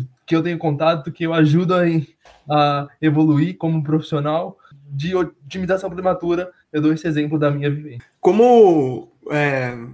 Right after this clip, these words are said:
Speaker 2: você falou de mutex e, e canais pra controlar as Go routines, é, qual do,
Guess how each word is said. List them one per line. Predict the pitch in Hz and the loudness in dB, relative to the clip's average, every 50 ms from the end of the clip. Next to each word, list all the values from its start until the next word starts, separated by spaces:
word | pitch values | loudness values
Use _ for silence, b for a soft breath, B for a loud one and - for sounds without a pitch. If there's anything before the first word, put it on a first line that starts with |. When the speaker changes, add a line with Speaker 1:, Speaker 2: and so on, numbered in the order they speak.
| - | -16
Speaker 2:
você | - - - | -10 -10 -8
falou | 147 - 156 156 160 | -4 0 0 0 0
de | 151 165 | -2 -2
mutex | 170 160 151 151 - 151 151 151 147 - - 127 127 | -2 -2 -4 -2 -2 0 0 -2 -2 -6 -10 -8 -6
e, | 135 135 131 127 127 123 - - | -4 -4 -4 -4 -6 -8 -8 -8
e | 131 127 127 123 123 123 123 123 127 | -10 -8 -8 -8 -10 -12 -12 -14 -10
canais | - 139 127 127 127 127 123 120 | -6 -6 -4 -2 -2 -2 -4 -4
pra | - - 127 131 127 123 120 117 | -6 -6 -4 -4 -4 -4 -4 -8
controlar | 117 - - 127 123 117 - 131 123 120 120 123 123 | -10 -10 -8 -8 -8 -4 -2 -2 -2 0 0 -2 -4
as | 117 113 | -4 -6
Go | 117 127 127 | -6 -8 -8
routines, | 120 123 127 - - 180 196 202 175 127 127 - b b b b b b _ _ - | -8 -10 -10 -6 -4 -2 0 0 -2 -2 -4 -8 b b b b b b _ _ -4
é, | 139 139 139 139 135 135 131 131 131 127 127 131 127 131 - - | 0 0 2 2 2 2 2 2 2 0 -2 -4 -8 -10 -12 -4
qual | - 170 180 196 190 | 0 0 0 0 0
do, | 196 - - | -4 -8 -12